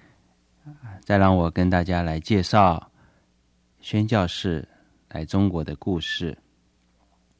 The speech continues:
有一个电影曾经在美国的奥斯卡，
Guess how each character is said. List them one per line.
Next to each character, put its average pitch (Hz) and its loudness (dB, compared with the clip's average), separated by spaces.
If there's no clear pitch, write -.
有 104 2
一 117 4
个 98 6
电 127 6
影 80 -2
曾 90 -6
经 98 2
在 85 2
美 85 0
国 90 4
的 92 4
奥 104 0
斯 - -4
卡， 67 -6